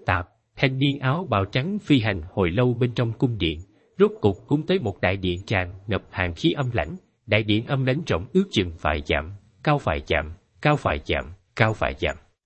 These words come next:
Bên trong đại điện không có người hầu gì cả, chỉ có một thân ảnh ngồi trên vương tọa cao ước chừng một ki-lô-mét. Một thân ảnh làm người ta nghẹt thở. "Bái kiến Phách Du Hầu", thanh niên áo bào trắng cung kính cúi mình.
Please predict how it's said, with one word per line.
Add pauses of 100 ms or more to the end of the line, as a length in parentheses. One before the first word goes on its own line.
Bên
trong
đại
điện
không
có
người
hầu
gì
cả, (440)
chỉ
có
một
thân
ảnh
ngồi
trên
vương
tọa
cao
ước (180)
chừng
một
ki-lô-mét. (480)
Một
thân
ảnh (220)
làm
người
ta
nghẹt
thở. (380)
"Bái
kiến
Phách
Du
Hầu", (260)
thanh
niên
áo
bào
trắng
cung
kính
cúi
mình.